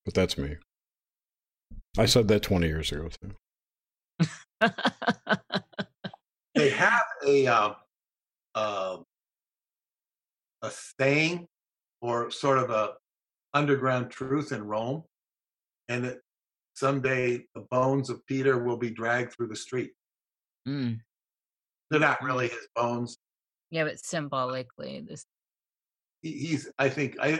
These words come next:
Speaker 3: I, they don't even have any, I don't think, uh, historical evidence. Much of what they do have of Peter is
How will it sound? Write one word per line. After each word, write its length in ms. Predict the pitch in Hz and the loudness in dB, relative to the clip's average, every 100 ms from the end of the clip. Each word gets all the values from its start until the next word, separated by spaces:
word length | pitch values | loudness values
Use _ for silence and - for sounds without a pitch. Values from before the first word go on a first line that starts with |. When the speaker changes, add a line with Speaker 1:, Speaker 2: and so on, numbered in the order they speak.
| - | 0
Speaker 3:
I, 100 | 139 | 0
they 200 | 139 135 | 2 2
don't 180 | 156 131 | 2 2
even 260 | 120 113 107 | 0 -4 -4
have 240 | 123 113 | -2 -2
any, 260 | 113 107 104 | -4 -8 -8
I 140 | 107 | -8
don't 180 | 104 104 - 110 | -8 -10 -14 -14
think, 160 | 104 - _ _ _ _ _ _ _ _ _ - | -14 -16 _ _ _ _ _ _ _ _ _ -14
uh, 100 | - | -6
historical 640 | 131 127 - 139 127 123 120 | -4 -4 2 4 4 0 2
evidence. 420 | 135 160 117 - - _ _ - | 2 2 0 -6 -18 _ _ -2
Much 300 | 131 156 - | 2 2 2
of 100 | 139 | -2
what 180 | 123 131 | 0 0
they 220 | 131 123 | 2 2
do 160 | 120 135 | 4 4
have 200 | 127 120 | 4 2
of 140 | 117 | -2
Peter 320 | - 127 110 104 | -4 -4 -2 -4
is 240 | - | -6